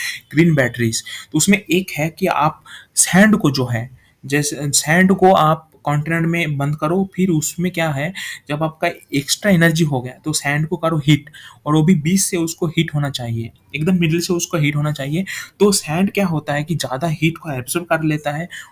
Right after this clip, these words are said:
और अपने अंदर ज़्यादा heat को कॉन्सं-, concentrate करके रखता है। तो जब भी आपको ज़रूरत पड़े तो आप वहाँ, वहाँ से हीट एनर्जी ले सकते हो। ये एक type का battery होगा। दूसरा type का battery ये हो गया कि हम लोग lithium ion या कोई भी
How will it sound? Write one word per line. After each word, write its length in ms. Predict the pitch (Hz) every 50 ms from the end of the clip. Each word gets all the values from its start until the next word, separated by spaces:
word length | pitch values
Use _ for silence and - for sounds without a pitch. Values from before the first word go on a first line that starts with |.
| _ -
और 80 | 147
अपने 240 | 143 143 - 160 160
अंदर 220 | 156 156 165 165
ज़्यादा 360 | 151 139 123 131 151 160 160 143 -
heat 120 | 139 135
को 100 | - 180
कॉन्सं-, 440 | 190 - 131 123 - - 139 143 156 - _ - - - - - - - -
concentrate 520 | - 147 139 - 170 170 170 180 170 160
करके 260 | - - 139 131 139
रखता 260 | 127 117 117 - -
है। 80 | 123 131
तो 60 | 147
जब 240 | 139 175 165 156 147
भी 240 | 147 156 151 180 214
आपको 260 | 202 175 - - 180
ज़रूरत 340 | - 147 139 151 170 165 -
पड़े 180 | - 127 123 127
तो 120 | - 151
आप 60 | 147
वहाँ, 200 | 147 147 151 156 151 -
वहाँ 160 | 151 156 156
से 140 | 151 - 226
हीट 260 | 202 190 - 165 165
एनर्जी 280 | 156 147 147 147 151 190
ले 160 | 160 147 143
सकते 340 | - - 123 120 _ - -
हो। 180 | 113 110 - - - - - _ _ _ - -
ये 100 | 160 190
एक 100 | 190 -
type 140 | 185 170 165
का 60 | - 175
battery 300 | 156 135 131 - 131 123
होगा। 220 | 127 120 117 120
दूसरा 280 | 120 147 156 - 196 190
type 160 | 185 185 190
का 80 | 185
battery 320 | 165 151 139 139 - - 175
ये 80 | 170
हो 160 | 165 147 139 139
गया 140 | 143 156 160 - - - - - - - _ -
कि 60 | 160
हम 160 | 151 151 160
लोग 180 | 165 170 170 160
lithium 360 | 147 151 - - 165 160 147
ion 300 | 135 139 139 143 147 151 - - - - - -
या 80 | 143 147
कोई 240 | 143 - 151 151 156
भी 400 | 135 139 151 165 165 160 165